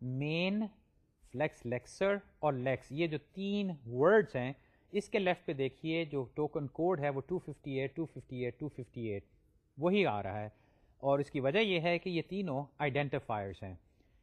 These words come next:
ان کا ایک کا، آ، کلاس نیم ہونا، ایک کا میتھڈ نیم ہونا، ایک کا ویریبل نیم ہونا، یہ،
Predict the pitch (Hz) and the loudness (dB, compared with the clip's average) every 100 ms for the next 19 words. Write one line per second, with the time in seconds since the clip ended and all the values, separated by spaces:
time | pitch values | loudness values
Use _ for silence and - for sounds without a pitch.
0 | _ - 208 202 190 185 175 175 156 160 | _ 2 2 4 6 8 8 4 0 0
1 | - 160 143 135 - - 120 113 - 135 | 0 2 4 2 -2 -8 -4 -4 0 0
2 | 131 - 127 160 151 160 160 160 156 135 | 0 -2 -2 -2 -2 -4 -2 -2 -2 -2
3 | 131 127 113 135 170 151 151 151 139 143 | -2 -2 -2 -2 0 -2 -4 -4 -4 -4
4 | 143 127 120 117 110 123 165 180 127 123 | -4 -4 -6 -4 -2 -2 -2 -4 -4 -4
5 | 120 123 139 139 165 | -4 -4 -4 0 -2